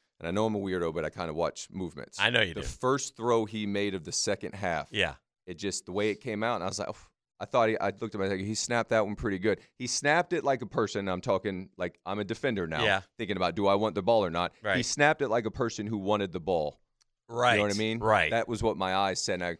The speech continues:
Speaker 1: "Yeah, well, I'd be onto something."
Speaker 2: There was a kid in the, I don't know if you, you, you probably don't, this is way before your time, but in nineteen, the Mets made the World Series in nineteen seventy-three, and they played the Oakland A's,
Speaker 1: Mm-hmm.
Speaker 2: okay? In one of the games,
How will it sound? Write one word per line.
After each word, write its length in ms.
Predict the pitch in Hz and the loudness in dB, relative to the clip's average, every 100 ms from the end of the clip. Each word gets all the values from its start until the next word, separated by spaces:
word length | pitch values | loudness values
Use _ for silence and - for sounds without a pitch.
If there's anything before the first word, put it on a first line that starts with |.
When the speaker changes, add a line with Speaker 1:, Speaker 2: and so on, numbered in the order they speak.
| - | -10
Speaker 1:
"Yeah, 160 | 156 139 | -12 -10
well, 140 | 113 | -8
I'd 60 | 98 | -6
be 80 | 104 | -6
onto 160 | 107 | -6
something." 280 | 98 80 67 - | -8 -10 -12 -10
Speaker 2:
There 80 | - | -4
was 100 | 151 | 0
a 60 | 135 | 0
kid 340 | - - 190 | -2 0 2
in 120 | 165 127 | 4 2
the, 140 | 113 - _ _ _ _ - | 0 -4 _ _ _ _ -14
I 40 | |
don't 120 | 123 | -8
know 80 | 117 | -6
if 120 | 104 | -8
you, 100 | 98 | -8
you, 180 | 104 110 | -6 -4
you 120 | 117 | -4
probably 220 | 107 98 87 | -2 -2 -2
don't, 140 | 87 | -2
this 80 | 98 | -6
is 80 | 90 | -6
way 180 | 90 90 | -4 -4
before 300 | 80 95 85 | -4 -6 -6
your 80 | |
time, 260 | 80 85 76 | -6 -6 -6
but 140 | 82 | -4
in 80 | 82 | -2
nineteen, 480 | 101 117 113 110 104 | 0 -2 -2 -6 -4
the 80 | 101 | -4
Mets 340 | 107 127 - | 0 2 0
made 200 | - 110 | 0 0
the 80 | 98 | 0
World 200 | 95 98 | -2 -4
Series 340 | - 95 92 80 | -2 -4 -4 -4
in 160 | 76 | -6
nineteen 340 | 80 85 - 85 | -6 -6 -8 -6
seventy-three, 640 | - 85 80 76 - 82 | -4 -4 -6 -10 -8 -8
and 80 | 73 | -8
they 40 | |
played 220 | - 82 | -10 -12
the 80 | 71 | -8
Oakland 320 | 76 73 71 | -8 -8 -12
A's, 380 | 64 58 - - _ | -14 -14 -20 -20 _
Speaker 1:
Mm-hmm. 240 | 90 80 80 | -18 -16 -14
Speaker 2:
okay? 280 | - 85 78 _ _ _ _ _ _ _ _ _ _ _ | -8 -8 -8 _ _ _ _ _ _ _ _ _ _ _
In 140 | 90 | -4
one 120 | 95 107 | 0 0
of 40 | |
the 80 | 104 | 0
games, 580 | 87 82 82 78 - | 0 0 0 -4 -6